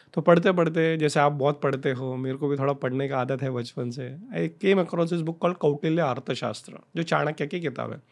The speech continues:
तो मैंने कहा, "अरे, ये तो पूरा राज्य कैसे चलाना, उसका पूरा साइंस है।" तो मैंने वो पढ़ा, चिन्मय मिशन करके संस्था है, वहाँ पे गया, पूरे अर्थशास्त्र के छः हज़ार सूत्र संस्कृत में सीखे, and then I applied in my business and I got lot of benefits।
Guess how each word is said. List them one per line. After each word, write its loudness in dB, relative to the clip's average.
तो -4
मैंने 4
कहा, 4
"अरे, 2
ये 2
तो 2
पूरा 2
राज्य 4
कैसे 2
चलाना, 4
उसका 0
पूरा 4
साइंस 6
है।" -6
तो -2
मैंने 4
वो 4
पढ़ा, 4
चिन्मय 2
मिशन 0
करके -2
संस्था -4
है, 0
वहाँ -2
पे -4
गया, -2
पूरे -2
अर्थशास्त्र -4
के -4
छः 6
हज़ार 6
सूत्र -2
संस्कृत -4
में 0
सीखे, -2
and 4
then 6
I 4
applied 6
in 4
my 2
business -8
and 4
I 8
got 6
lot 10
of 4
benefits। 0